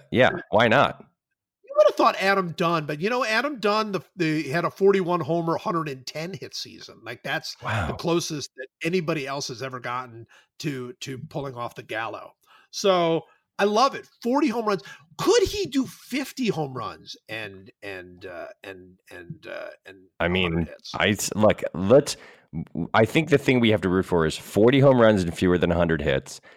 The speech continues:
Speaker 1: Then the
Speaker 2: Right.
Speaker 1: next thing we root for is break his own record of fewest hits with forty home runs. And then the, the real, like, shoot the moon, let's go for it version is fifty home runs, fewer than <laughs> a hundred hits. That's impossible. There's no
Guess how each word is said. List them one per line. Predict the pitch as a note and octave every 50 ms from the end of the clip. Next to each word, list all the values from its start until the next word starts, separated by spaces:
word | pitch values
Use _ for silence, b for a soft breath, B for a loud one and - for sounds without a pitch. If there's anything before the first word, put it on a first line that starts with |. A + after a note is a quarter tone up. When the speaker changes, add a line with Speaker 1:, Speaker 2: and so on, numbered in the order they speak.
| b b b
Speaker 1:
Then | D#2 E2 A2 A#2 A#2
the | A#2
Speaker 2:
Right. | G#2+ G#2+
Speaker 1:
next | A2+ A#2+ A#2+ -
thing | - B2+ A#2+
we | A2
root | F#2+ F#2+ G2 F#2+
for | - G#2 G2 F2+ F2
is | E2
break | - - F#2+ F#2+ G2 -
his | - F#2+ D#2+ F2+
own | F2+ E2+ D#2+
record | D2 E2 F2 E2+ - E2 D#2+ D2+
of | D2+ -
fewest | - - F2 F2 E2 D#2 - - -
hits | E2 D2+ -
with | - D2
forty | - - D#2+ D#2 D2
home | C#2+ D2 C#2 C#2 D2
runs. | D2 D2 C#2+ C#2 C#2 C2+ - - b b b b b b
And | - F#2 G2 G2+ F#2
then | A2 A2 A#2 A2+
the, | G#2+ G2+
the | F2+ D2+ A1 - F#2+ F#2 E2+
real, | C2 E2+ G2+ G#2+ A2 A2+ G#2
like, | F2+ F2+ E2 -
shoot | - - - G2 F2+ -
the | F#2 E2+
moon, | E2+ E2+ F2 F2 E2 D#2+ D#2+
let's | D#2+ D#2+ - -
go | D2+ E2 D#2+
for | E2 - - A2 A#2 B2
it | A#2+ A#2
version | A#2+ B2 B2+ B2 C3 C3+ C3+
is | E2+ F2+ F2 E2 -
fifty | - - - - G2+ F2 - - F#2+ F2+
home | E2+ E2+ E2 D#2+ D#2+
runs, | D#2+ D2+ D2 C2+ -
fewer | - - - D#2+ D2+ D#2
than | D#2+ D2 D2
<laughs> |
a | G2
hundred | - - D3+ C3+ C3+ C3 C#3+ D#3+ D3+
hits. | - - - - - - -
That's | E3+ F3+ F3 -
impossible. | C#3+ A#2 - - F#2 F#2+ G#2 F#2+ - E2+ E2 - B B B B B
There's | B F3+ F#3+ F#3
no | G#3+ A#3 B3